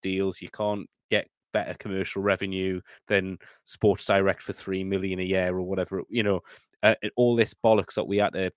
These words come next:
hear and listen to. Um, but I think the ch-, the challenge you have at the minute is all the time you're a championship club, it, it, it is gonna be really tight on the purse strings and, um, they are gonna have to think carefully about,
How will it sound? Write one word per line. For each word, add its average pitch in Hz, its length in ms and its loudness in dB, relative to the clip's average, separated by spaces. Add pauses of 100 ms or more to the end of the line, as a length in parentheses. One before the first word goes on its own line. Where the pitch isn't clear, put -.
(120)
hear 101 340 -2
and 95 180 -6
listen 107 260 -4
to. 85 300 -8 (520)
Um, 95 440 4 (680)
but 107 100 4
I - 40 -2
think 113 180 -2
the 101 80 -8
ch-, - 200 -10
the 113 100 -8
challenge 107 460 0
you 107 140 0
have 98 140 2
at 92 80 -8
the 87 80 -16
minute 98 260 -2
is 90 300 -8
all 104 160 0
the 92 40 -2
time 98 200 -4
you're 95 100 -2
a - 20 -10
championship 92 520 -6
club, 98 260 2
it, 87 180 -4
it, 90 200 -10 (220)
it 98 160 -2
is 92 180 -6
gonna 101 180 -2
be 95 220 0
really 92 380 -2
tight 95 380 -2 (140)
on 95 120 -2
the 90 60 -8
purse 95 300 -2
strings 98 460 -4
and, 90 340 -8 (460)
um, 95 260 4
they 92 140 2
are 95 100 6
gonna 104 160 -2
have 104 140 -2
to 107 80 -10
think 110 380 -4
carefully 110 520 2
about, 101 380 4